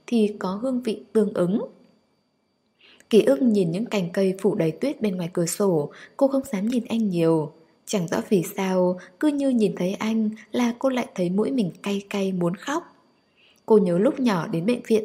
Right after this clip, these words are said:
thăm người chú đang bị ốm một lần, hình như lúc đó cô đã khóc và bị mọi người trong nhà nói rằng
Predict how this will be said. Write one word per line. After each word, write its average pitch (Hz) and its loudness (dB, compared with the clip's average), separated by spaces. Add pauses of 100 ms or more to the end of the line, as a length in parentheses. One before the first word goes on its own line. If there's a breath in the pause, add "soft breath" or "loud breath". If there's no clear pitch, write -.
thăm 208 -2
người 170 2
chú 170 -2
đang 214 -4
bị 208 -2
ốm 175 -2
một 247 -2
lần, 170 -2 (340 loud breath)
hình 254 0
như 254 4
lúc - -14
đó 196 -2 (200 loud breath)
cô 226 4
đã 226 -2
khóc 339 -6 (180)
và 180 -2
bị 170 -2
mọi 175 -4
người 170 -4
trong 196 -4
nhà 180 -4
nói 156 -6 (100)
rằng 151 -4